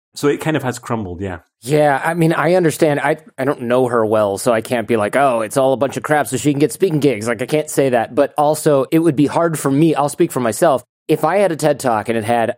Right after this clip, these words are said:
Speaker 2: however many million views and I became famous for that and I was getting speaking gigs all over the world about that and someone said, "Hey, you know, there's a problem with our data," I probably wouldn't be like, "We gotta tell everyone about this." I'd probably be like,
Speaker 1: <laughs>
Speaker 2: "That's really inconvenient for me
Speaker 1: Yeah,
Speaker 2: economically,
Speaker 1: yeah, yeah.
Speaker 2: professionally.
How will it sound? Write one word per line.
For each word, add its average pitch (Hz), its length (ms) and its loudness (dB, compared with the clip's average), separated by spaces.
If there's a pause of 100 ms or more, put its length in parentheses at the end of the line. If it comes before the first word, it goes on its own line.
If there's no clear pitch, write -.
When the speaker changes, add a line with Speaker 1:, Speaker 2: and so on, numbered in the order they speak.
(140)
Speaker 2:
however 135 360 0
many 135 240 0
million 123 380 0
views 101 460 -2
and 127 120 -2
I 123 80 0
became 123 340 -2
famous 127 380 -2
for 117 120 -4
that 98 220 -2
and 120 100 -4
I 127 40 0
was 120 120 -4
getting 120 200 -2
speaking 131 420 -4
gigs 113 260 -2
all 117 160 4
over 110 140 -2
the 110 80 0
world 117 240 2
about 139 260 0
that 151 280 2
and 123 100 -4
someone 123 220 -2
said, 113 160 -2 (240)
"Hey, 214 200 4
you 156 120 4
know, 165 180 4
there's 208 220 2
a 262 60 0
problem 208 260 0
with 190 120 2
our 160 120 4
data," 135 400 2
I 147 100 0
probably 233 300 2
wouldn't 185 180 2
be 151 120 4
like, 127 160 0
"We 233 180 2
gotta 254 160 4
tell 220 200 2
everyone 247 360 2
about 120 240 0
this." 117 160 -2
I'd 131 100 0
probably 214 220 2
be 196 100 0
like, 196 220 2 (140)
Speaker 1:
<laughs> - 120 -16
Speaker 2:
"That's 196 420 0
really 226 460 2 (340)
inconvenient 185 600 2
for 151 140 0
me 107 300 0
Speaker 1:
Yeah, 107 80 0
Speaker 2:
economically, 160 720 0
Speaker 1:
yeah, 156 60 4
yeah. 156 40 2
Speaker 2:
professionally. 156 800 0